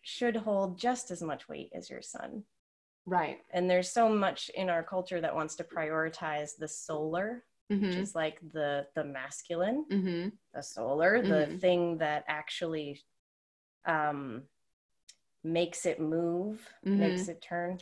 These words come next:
Speaker 2: Well, and that's what often people, you, when they're saying, "I'm," like, for example, I am a Taurus,
Speaker 1: Right.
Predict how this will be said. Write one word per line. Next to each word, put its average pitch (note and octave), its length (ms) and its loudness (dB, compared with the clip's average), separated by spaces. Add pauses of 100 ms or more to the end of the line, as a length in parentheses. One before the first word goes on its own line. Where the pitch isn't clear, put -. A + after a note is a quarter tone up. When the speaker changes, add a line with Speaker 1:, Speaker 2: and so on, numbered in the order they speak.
(100)
Speaker 2:
Well, A#3 100 8
and A#3+ 100 10
that's B3 200 8
what A3+ 200 10
often F#3+ 440 10
people, G3 340 2
you, F#3 540 0
when F#3+ 200 4
they're F3 200 4
saying, F3 460 4
"I'm," F3+ 300 6 (320)
like, E3 220 4
for F#3+ 80 2
example, E3 360 2
I D#3 160 6
am D3+ 220 0
a F#3+ 60 -2
Taurus, D3 540 0 (160)
Speaker 1:
Right. F3 300 0